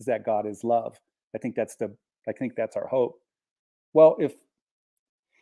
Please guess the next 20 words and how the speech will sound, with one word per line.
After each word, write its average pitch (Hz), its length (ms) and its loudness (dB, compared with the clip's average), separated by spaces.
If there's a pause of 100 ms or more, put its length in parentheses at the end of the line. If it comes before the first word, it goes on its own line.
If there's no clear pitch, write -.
(120)
in 147 120 4
any 190 160 4
relationship 147 640 4
that 127 100 -6
we 120 120 -8
have, 113 540 0 (1160)
if 147 300 -4
the, 147 180 0 (100)
if 151 160 -4
one 165 160 2
person 170 300 -4
is 123 140 -8
controlling 135 520 0
the 117 120 -2
other, 117 180 2
or 139 160 0
if 135 140 -2
one 156 180 0
person 139 460 -6
knows 120 420 -2